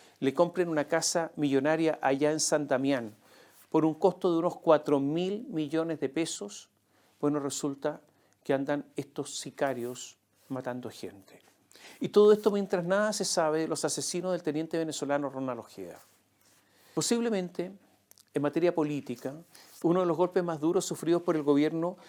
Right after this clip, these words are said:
sucedió, ocurrió hace algunos días con la presidencia del Senado. Había una época antes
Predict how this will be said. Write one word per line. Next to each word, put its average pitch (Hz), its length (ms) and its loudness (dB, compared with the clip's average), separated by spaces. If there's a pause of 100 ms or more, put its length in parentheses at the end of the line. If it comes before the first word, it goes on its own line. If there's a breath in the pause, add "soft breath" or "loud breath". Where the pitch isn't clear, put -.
(220 loud breath)
sucedió, 160 580 4
ocurrió 165 420 2
hace 160 140 0
algunos 151 300 0
días 180 420 -2 (560 soft breath)
con 151 140 4
la 147 80 2
presidencia 143 500 -2
del - 80 -2
Senado. 87 400 -8 (920 soft breath)
Había 247 220 4
una 240 180 6
época 151 460 2
antes 131 600 0